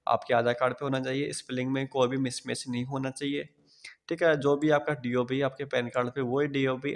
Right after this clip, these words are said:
आपके आधार कार्ड पे होना चाहिए। जो जेंडर आपके आधार कार्ड पर है वही पैन कार्ड पे होना चाहिए। फ्रेंड्स, कहने का मतलब ये तीनों डिटेल है आपके पैन कार्ड और आधार कार्ड दोनों में सेम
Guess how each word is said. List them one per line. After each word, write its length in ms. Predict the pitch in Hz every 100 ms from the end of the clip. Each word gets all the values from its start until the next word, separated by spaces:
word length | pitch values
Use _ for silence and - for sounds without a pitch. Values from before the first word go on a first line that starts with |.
| -
आपके 280 | 120 - 120
आधार 200 | 117 117
कार्ड 260 | 120 120 120
पे 120 | 143 160
होना 280 | - 123 135
चाहिए। 360 | 135 143 143 151 - - - -
जो 180 | 156 165
जेंडर 400 | 170 165 165 165
आपके 520 | 139 131 127 - 147
आधार 280 | 131 127 139
कार्ड 260 | 147 139
पर 200 | 139 147 139
है 180 | 143 135
वही 240 | 131 135
पैन 240 | 135 123 117
कार्ड 200 | 127 123
पे 120 | 147
होना 280 | 143 143 143
चाहिए। 220 | 147 147
फ्रेंड्स, 280 | 151 151 - _ 151
कहने 220 | 147 147
का 80 | 147
मतलब 380 | 139 143 165 165 - - 151
ये 60 |
तीनों 340 | 147 147 151 151
डिटेल 340 | 139 147 143
है 180 | 139 147 165 -
आपके 280 | 131 127 -
पैन 280 | 135 131 127
कार्ड 280 | 127 143 147
और 260 | - 143 -
आधार 340 | 123 123 127 131
कार्ड 240 | 120 127
दोनों 360 | 127 139 135 139
में 100 | 143
सेम 360 | 143 127 131